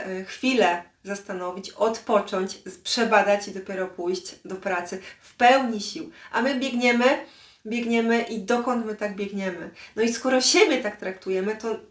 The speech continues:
gdy nasz kolega z pracy ma podobną sytuację i chce wziąć tydzień wolnego, no to jakby my parskamy i mówimy: „Kurczę, no ale weź się ogarnij, tak? Jakby, no nie takie rzeczy.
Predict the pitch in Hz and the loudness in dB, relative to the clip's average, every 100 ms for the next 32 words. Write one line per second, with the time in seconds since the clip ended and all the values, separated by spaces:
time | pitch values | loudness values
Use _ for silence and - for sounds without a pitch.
0 | _ 196 202 302 262 185 - 185 202 - | _ -8 4 8 8 6 0 -8 -8 -4
1 | 202 180 175 180 226 - _ - _ - | -2 -2 -4 -4 -6 -12 _ -20 _ -10
2 | - - 240 214 202 185 175 170 190 220 | -10 0 4 6 4 -6 -10 -10 -6 -2
3 | 233 226 202 - 202 190 - 214 - 202 | -2 -4 -6 -4 0 0 2 2 2 -4
4 | - 254 247 233 226 214 240 220 208 202 | -4 -4 -2 -4 -4 -6 -4 -2 0 0
5 | 196 214 226 - - 220 254 247 - - | 2 0 0 -6 -10 -2 4 4 4 -4
6 | - - - 220 226 254 254 - - - | -20 -8 -2 0 6 6 6 -4 -14 -20
7 | - _ 233 262 269 262 _ _ _ _ | -20 _ 2 4 2 -2 _ _ _ _
8 | _ _ _ _ 208 240 233 - 233 226 | _ _ _ _ 0 2 -2 4 4 6
9 | 269 427 - - 226 226 233 240 240 - | 4 2 -2 -8 -4 -4 -2 -4 -4 -4
10 | - - 233 233 247 466 480 - 262 202 | -2 0 2 2 4 2 0 0 -2 4
11 | 220 196 185 175 196 220 220 214 254 269 | 4 4 -2 -4 0 0 0 -2 0 0
12 | 349 311 302 339 320 427 415 202 175 | 0 0 -2 2 6 6 6 -2 -2